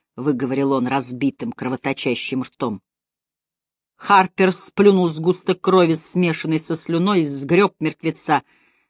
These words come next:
за воротник, опуская его лицо поглубже в воду. На выходе из каньона бревно набрало скорость, но Николас не отступался,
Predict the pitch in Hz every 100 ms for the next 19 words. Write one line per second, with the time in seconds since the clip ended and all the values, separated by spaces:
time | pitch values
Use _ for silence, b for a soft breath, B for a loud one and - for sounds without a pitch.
0 | _ 135 127 170 170 170 - 160 - -
1 | _ _ _ _ 143 151 175 - 185 170
2 | 165 165 - 165 - 170 165 165 135 131
3 | 143 131 139 131 - _ _ _ _ _
4 | _ _ _ _ _ 170 208 254 339 320
5 | 277 285 - 269 277 311 302 269 254 247
6 | 254 254 233 - _ _ _ _ _ _
7 | 208 220 214 226 214 214 - 311 285 277
8 | - - 202 226 - 226 294 285 214 160
9 | - - - _ - 226 233 - - 180
10 | - 160 156 - - 156